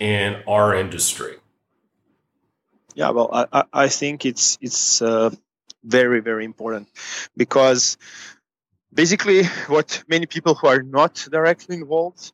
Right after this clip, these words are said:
Speaker 2: in adult industry don't know, it's very demanding when it comes to technology side of things. You know,
Speaker 1: Mm.
Speaker 2: like, you have a lot of payment processing, you have huge amounts of traffic, uh, you have
Speaker 1: Sure.
Speaker 2: design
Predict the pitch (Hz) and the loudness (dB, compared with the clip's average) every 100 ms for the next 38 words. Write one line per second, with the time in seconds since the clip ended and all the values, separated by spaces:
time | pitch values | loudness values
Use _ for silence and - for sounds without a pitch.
0 | _ 156 151 160 - 160 156 - 131 127 | _ -6 0 0 0 -10 -10 -10 -6 -2
1 | 131 135 151 165 - 120 - - - - | -4 -2 0 0 0 -4 -2 -4 -6 -10
2 | _ _ _ 120 131 127 123 127 123 123 | _ _ _ 2 4 4 4 2 2 0
3 | 120 110 - 117 113 117 117 - 117 143 | -4 -8 -8 -8 -4 -2 -2 -6 -8 0
4 | 117 113 110 - 101 110 98 - 107 107 | 2 2 2 2 4 4 2 -4 -10 -6
5 | - - - 98 98 _ 107 101 98 - | -6 -8 -12 -12 -14 _ -2 -2 -4 -12
6 | - - - - - 127 - 139 135 135 | -14 -14 -14 -4 0 0 0 -4 -4 -2
7 | 131 127 123 - - 131 123 117 107 - | 2 4 2 -4 -2 0 0 0 -2 -2
8 | - - 104 98 _ - 127 123 120 117 | -2 -6 -6 -14 _ -4 0 2 4 2
9 | - _ _ _ - 135 135 - - 135 | -4 _ _ _ -8 -6 -6 -4 -4 -2
10 | 127 120 117 113 - 113 104 - - - | 0 0 0 -6 0 -2 -2 -10 -16 -14
11 | - - - 110 107 107 107 107 117 120 | -14 -14 -2 0 2 2 2 0 0 2
12 | 139 135 139 127 127 123 - - 120 107 | 2 4 4 6 4 2 -8 -14 -14 -14
13 | - 135 123 135 131 131 135 | -4 2 4 4 4 2 -2